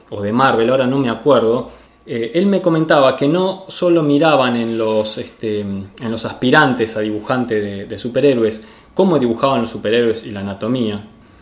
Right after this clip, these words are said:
sino también en cómo hacían, por ejemplo, el follaje, la vegetación.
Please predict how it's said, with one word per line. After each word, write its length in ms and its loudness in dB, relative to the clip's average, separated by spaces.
sino 280 0
también 400 2
en 100 -4
cómo 280 0
hacían, 400 -2
por 120 0
ejemplo, 300 -2
el 80 -2
follaje, 580 -6
la 120 -4
vegetación. 920 -4